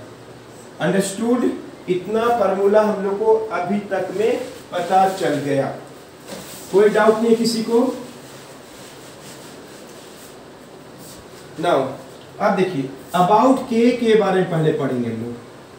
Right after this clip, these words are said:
About के, तो देखिए F is equal to क्या है? K क्यू वन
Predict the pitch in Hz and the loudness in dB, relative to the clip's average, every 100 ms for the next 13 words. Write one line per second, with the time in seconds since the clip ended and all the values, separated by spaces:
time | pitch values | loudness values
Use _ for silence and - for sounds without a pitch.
0 | - - 170 151 175 190 185 - 147 127 | -20 -10 -4 -2 4 4 2 -2 -2 -2
1 | - - - - - - - - - - | -4 -14 -20 -20 -20 -20 -20 -20 -20 -20
2 | - - - 170 202 190 180 196 233 254 | -20 -20 -12 -2 0 0 2 6 6 4
3 | - 226 - 226 233 214 240 233 196 160 | 0 -6 -6 -4 0 0 -2 -2 -2 -2
4 | - 190 196 220 240 - - - - - | 0 6 8 8 4 -4 -14 -20 -20 -20
5 | - - 180 196 196 196 202 214 | -18 -6 -2 0 2 4 4 2